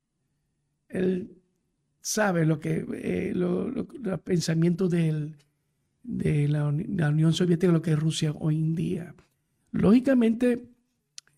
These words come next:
voy a, con los comentarios finales de, de, de esta entrevista y vamos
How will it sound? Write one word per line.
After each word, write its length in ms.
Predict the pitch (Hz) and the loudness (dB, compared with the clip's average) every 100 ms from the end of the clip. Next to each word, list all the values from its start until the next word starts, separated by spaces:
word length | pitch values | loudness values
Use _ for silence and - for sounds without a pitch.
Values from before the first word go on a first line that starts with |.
| _ - 370 - | _ -14 -14 -6
voy 240 | 175 175 196 | 2 4 4
a, 80 | |
con 240 | 190 - 180 | 2 2 2
los 100 | 175 | 2
comentarios 520 | 170 170 160 175 180 | 0 0 2 0 2
finales 680 | 208 185 160 170 190 - - - | 2 2 2 2 0 -4 -12 -4
de, 400 | 165 151 151 151 | -2 0 -2 -2
de, 200 | 156 160 | -2 -2
de 120 | 170 | -2
esta 160 | 143 170 | -2 -2
entrevista 600 | 170 175 160 - 196 - _ _ _ _ _ _ _ _ | -2 0 -2 -2 -8 -8 _ _ _ _ _ _ _ _
y 520 | - 170 156 156 151 151 - | -2 0 2 2 2 0 -2
vamos 580 | 151 147 165 165 160 | -2 0 2 0 -2